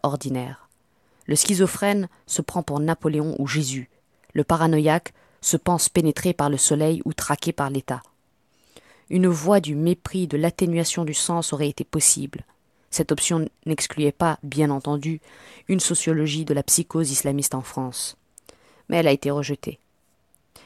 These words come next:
À l'inverse, nous avons eu droit à une sacralisation négative du mal par l'autorité,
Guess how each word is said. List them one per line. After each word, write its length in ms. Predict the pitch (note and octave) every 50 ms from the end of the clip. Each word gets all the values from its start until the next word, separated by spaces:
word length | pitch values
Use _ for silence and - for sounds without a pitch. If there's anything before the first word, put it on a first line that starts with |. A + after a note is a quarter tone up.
| - - -
À 80 | B2+ D3
l'inverse, 340 | D3+ D#3+ - G3 F#3+ -
nous 180 | F#3 D#3+ D3 D#3
avons 180 | D#3 D3+ D#3 D3+
eu 80 | C#3+
droit 200 | - C#3+ D3+ E3+
à 100 | E3+ D#3
une 120 | C#3+ C#3+ C3+
sacralisation 640 | - D#3 D3+ - D3 D3+ C#3+ C3 C#3+ C#3 - D#3 D#3
négative 460 | C#3+ C3+ C#3 C#3 - - F3 D#3+ C3
du 100 | C#3 C#3
mal 300 | C3+ C#3 C#3 C#3+ D3+ D3+
par 160 | - C3 C3+
l'autorité, 640 | C#3 C#3+ - - C#3 C#3+ C#3+ C3 - - D3 E3